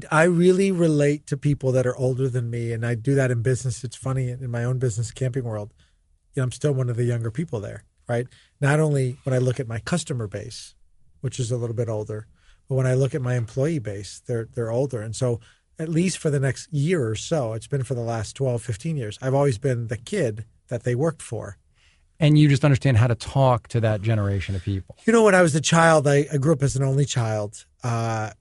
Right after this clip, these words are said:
Speaker 1: and I'm a very adult family, very serious family. And so, you know, Sunday night dinners with a, you know, at my grandfather's house, I'd have a tie on. I mean, I was a kid.
Speaker 2: Why? Serious how? What,
Speaker 1: I,
Speaker 2: what was their
Speaker 1: I,
Speaker 2: background?
Speaker 1: Formal, formal. Uh, well, Lebanese family. We were big in the automobile business in South Florida.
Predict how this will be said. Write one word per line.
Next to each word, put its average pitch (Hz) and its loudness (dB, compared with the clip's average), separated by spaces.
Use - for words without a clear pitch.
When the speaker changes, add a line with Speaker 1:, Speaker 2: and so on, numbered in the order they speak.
Speaker 1:
and 117 -2
I'm 120 -8
a 123 -6
very 131 2
adult 117 0
family, 113 -4
very 117 -2
serious 113 -4
family. 110 -6
And 110 -8
so, 113 -4
you 123 -4
know, 113 -2
Sunday 117 -2
night 113 -4
dinners 110 -4
with 117 -6
a, 110 -4
you 120 -10
know, 113 -6
at 107 -10
my 117 -4
grandfather's 113 -2
house, 113 -4
I'd 110 -4
have 110 -4
a 113 -6
tie 120 -2
on. 92 -10
I - -12
mean, 107 -10
I 110 -8
was 110 -10
a - -20
kid. 151 0
Speaker 2:
Why? 165 6
Serious 175 4
how? 147 4
What, 143 6
Speaker 1:
I, 175 6
Speaker 2:
what 180 6
was 156 4
their 147 8
Speaker 1:
I, - 4
Speaker 2:
background? 180 4
Speaker 1:
Formal, 180 4
formal. 160 0
Uh, 151 4
well, 160 2
Lebanese 170 2
family. 151 4
We 139 2
were 127 0
big 131 2
in 143 2
the 139 0
automobile 135 2
business 120 -2
in 131 -2
South 123 -2
Florida. 117 -2